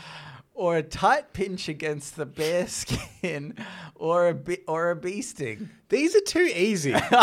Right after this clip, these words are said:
Speaker 1: Yeah, I think
Speaker 2: Would
Speaker 1: so.
Speaker 2: you, would you stub your toe for four thousand dollars and it
Speaker 1: Yeah.
Speaker 2: hurts for three
Speaker 1: <laughs>
Speaker 2: minutes?
Speaker 1: Yeah, yeah.
Speaker 2: Yes.
Speaker 1: Well,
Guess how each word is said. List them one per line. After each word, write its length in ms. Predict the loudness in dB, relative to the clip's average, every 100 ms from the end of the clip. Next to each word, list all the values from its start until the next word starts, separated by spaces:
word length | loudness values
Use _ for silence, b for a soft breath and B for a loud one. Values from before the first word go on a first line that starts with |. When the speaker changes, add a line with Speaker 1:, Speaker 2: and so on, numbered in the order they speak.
| 6
Speaker 1:
Yeah, 340 | 6 6 6 4
I 140 | 4 0
think 260 | -2 2
Speaker 2:
Would 160 | 4 6
Speaker 1:
so. 80 | 6
Speaker 2:
you, 320 | 6 4 4
would 180 | 2 4
you 140 | 2
stub 520 | 2 2 6 6 6
your 200 | 6 6
toe 580 | 6 6 8 8 6 0 -4
for 220 | 0 4 4
four 520 | 0 6 8 10 8
thousand 520 | 8 6 6 6 6
dollars 480 | 8 8 8 2 0
and 140 | 0
it 60 | 4
Speaker 1:
Yeah. 80 | 6 6
Speaker 2:
hurts 80 | 6
for 120 | 4
three 460 | 4 4 6 6 6
Speaker 1:
<laughs> 120 | 6
Speaker 2:
minutes? 400 | 6 4 0 -4 0
Speaker 1:
Yeah, 140 | 2
yeah. 280 | 2 0 -2 B B
Speaker 2:
Yes. 680 | 2 8 10 10 6 0 4
Speaker 1:
Well, 160 | 6